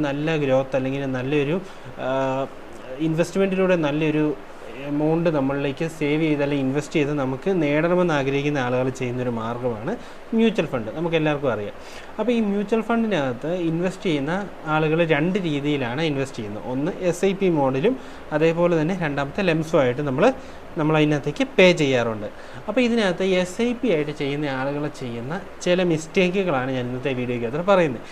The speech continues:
ഈ മിസ്റ്റേക്കുകൾ നിങ്ങൾ കറക്റ്റ് ചെയ്യുകയാണെങ്കിൽ നിങ്ങൾക്ക് കൂടുതൽ റിട്ടേൺ കിട്ടാനുള്ള ചാൻസസ് ഉണ്ട്.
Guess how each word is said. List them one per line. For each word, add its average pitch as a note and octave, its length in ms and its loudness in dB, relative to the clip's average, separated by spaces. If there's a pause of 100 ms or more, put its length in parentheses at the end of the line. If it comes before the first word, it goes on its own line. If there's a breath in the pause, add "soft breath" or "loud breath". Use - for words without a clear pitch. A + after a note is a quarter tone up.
(240 loud breath)
ഈ A#3+ 140 2
മിസ്റ്റേക്കുകൾ F#3 580 0 (160)
നിങ്ങൾ D#3 160 2 (140)
കറക്റ്റ് D#3+ 420 0
ചെയ്യുകയാണെങ്കിൽ C#3+ 560 0
നിങ്ങൾക്ക് D3 300 -4
കൂടുതൽ F3 440 2
റിട്ടേൺ D#3 300 0
കിട്ടാനുള്ള B2 420 2 (420 loud breath)
ചാൻസസ് D#3+ 480 2
ഉണ്ട്. G#2 120 -6